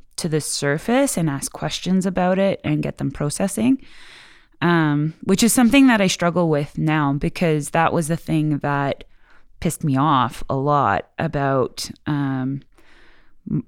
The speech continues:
uh, many of the Christians in, in my life when I was kind of in the thick of my struggle. Um,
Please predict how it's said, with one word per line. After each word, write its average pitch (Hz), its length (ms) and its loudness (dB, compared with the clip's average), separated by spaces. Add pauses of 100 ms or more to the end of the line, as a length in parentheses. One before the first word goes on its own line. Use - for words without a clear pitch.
uh, 165 180 2
many 160 360 4
of 143 200 -2
the 143 100 -2
Christians 139 460 -4
in, 139 260 -4
in 147 160 -2
my 135 180 -2
life 131 340 -4
when 147 120 0
I 139 140 -2
was 135 240 -4
kind 143 200 -4
of 131 60 -2
in 135 80 -2
the 127 100 -4
thick - 600 -8 (120)
of 131 460 -6
my 139 300 -2
struggle. 247 580 0 (580)
Um, 135 520 -4